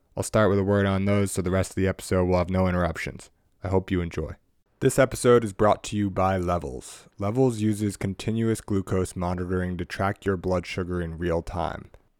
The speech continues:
It allows me to see the impact that everything I do has on my metabolic health so that I can optimize my diet and exercise accordingly. Wearing the Levels patch, I feel like I'm living in the future.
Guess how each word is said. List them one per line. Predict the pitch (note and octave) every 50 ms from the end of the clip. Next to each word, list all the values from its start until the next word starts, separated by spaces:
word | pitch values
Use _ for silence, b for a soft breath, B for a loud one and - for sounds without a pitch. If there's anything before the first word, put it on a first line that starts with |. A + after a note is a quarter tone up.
| _ -
It | - G#2
allows | F#2 F#2 G2 A2 B2 C3+ A#2+
me | C3 C3 A#2+
to | A#2
see | - - - G#2
the | F#2 F#2 E2+ -
impact | G2+ G2+ F#2+ - - F2 E2+ E2+ - - _
that | E2 D#2+ - -
everything | G2+ A2 B2 A2+ - - A2+ G#2+ G#2
I | G2 F#2+ F#2+
do | F2+ F2+ F#2+ F#2 F2+ F2
has | - F#2 F2+ F2+ F2 F#2+
on | F2 E2+
my | E2+ E2+
metabolic | E2+ E2+ F2 F2+ F2 F2 F2+ F2 F2 F2 - -
health | - F2 E2 E2 - -
so | - - F#2+
that | F#2 F#2+ G2
I | G2+ G#2+
can | - - G2+
optimize | - - G2 G#2+ - - A#2 A2+ A2 G#2+ G#2+ G#2+ G2
my | G#2 F#2+ F#2 F#2+ G2
diet | F#2+ F#2 F#2+ F2 F2+ F2+ F2+ F#2 -
and | E2 F2+
exercise | E2 E2+ - - - E2+ - - D2+ D2 D2+ D2+ -
accordingly. | D2 - - - E2+ E2 D#2+ B1+ B1 A#1+ G#1 - - _ _ _ _ _ _ _ _ _ -
Wearing | G2 A2 A#2 C3+ C#3+ C3+
the | A#2+
Levels | A2 G#2 G#2 G#2+ A2 G#2 -
patch, | - G2+ F#2 F#2 F#2 - - -
I | - -
feel | - - A#2 A#2
like | A2+ A2+ G#2 -
I'm | G2+ F#2 F2
living | F#2 F#2+ F#2+ G2+ G2 F#2+
in | F2 D#2+
the | D#2+
future. | - - - F#2+ F#2+ - - - - - -